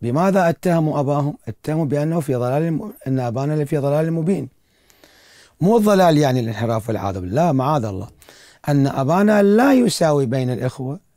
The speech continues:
يحب، آه، يوسف أكثر منا، يحبه أكثر منا، فما يدري يساوي، آه، في قضية الحب. وطبعًا معروف أن يوسف كان صغيرًا وبنيامين كان صغيرًا،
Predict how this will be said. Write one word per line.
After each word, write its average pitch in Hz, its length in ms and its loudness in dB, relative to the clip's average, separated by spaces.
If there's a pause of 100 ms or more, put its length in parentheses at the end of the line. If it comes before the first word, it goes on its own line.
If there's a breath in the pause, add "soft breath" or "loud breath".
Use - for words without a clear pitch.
(120)
يحب، 151 300 -2 (920 soft breath)
آه، 120 100 0
يوسف 160 540 0
أكثر 135 360 -2
منا، 117 340 -4 (1400)
يحبه 151 400 2
أكثر - 280 -2
منا، 110 300 -6 (180)
فما 196 240 0
يدري 160 160 2
يساوي، 120 480 -2 (720 soft breath)
آه، 123 320 -2
في 127 320 -2 (120)
قضية 120 420 -4
الحب. 139 320 -4 (720 soft breath)
وطبعًا - 280 -4
معروف 147 400 -2
أن 147 120 -2
يوسف 147 320 -4
كان 127 280 -4
صغيرًا 110 380 -6
وبنيامين 113 460 -6
كان 113 240 -6
صغيرًا، 135 380 -2